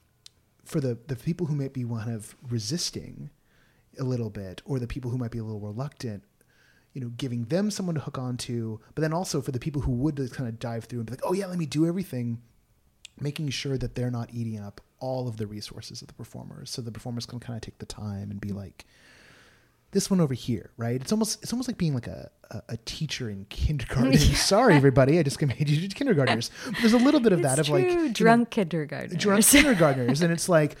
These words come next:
Speaker 1: "All right, that ki-, okay, that kid's gonna be a problem. That, that kid's super eager. Okay, we, we gotta keep them busy. This kid,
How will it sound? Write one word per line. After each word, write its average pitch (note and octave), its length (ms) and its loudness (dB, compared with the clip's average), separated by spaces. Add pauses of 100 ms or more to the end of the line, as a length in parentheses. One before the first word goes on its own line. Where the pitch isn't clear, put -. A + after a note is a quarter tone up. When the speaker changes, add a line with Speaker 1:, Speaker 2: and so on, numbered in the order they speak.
(240)
Speaker 1:
"All F#3 80 4
right, D3 200 4 (120)
that D#3 260 2
ki-, - 240 -10
okay, C3 220 -4
that B2+ 240 -4
kid's D#3+ 180 0
gonna F3+ 160 4
be E3 100 2
a D#3 60 0
problem. C#3 1120 0 (200)
That, C3+ 280 0 (100)
that C3 220 -2
kid's B2+ 220 -2
super - 420 -2
eager. C#3 300 0
Okay, B2+ 260 -4
we, C3 300 -4
we C3 80 -6
gotta C#3 180 0
keep - 160 -4
them D#3+ 160 6
busy. B2 460 2 (320)
This D#3+ 180 2
kid, E3 320 -2